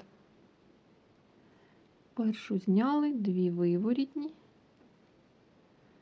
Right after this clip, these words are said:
тоді лицьові петельки, шість петель лицьових,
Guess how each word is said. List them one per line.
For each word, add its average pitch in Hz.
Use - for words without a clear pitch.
тоді 196
лицьові 196
петельки, 185
шість -
петель 180
лицьових, 180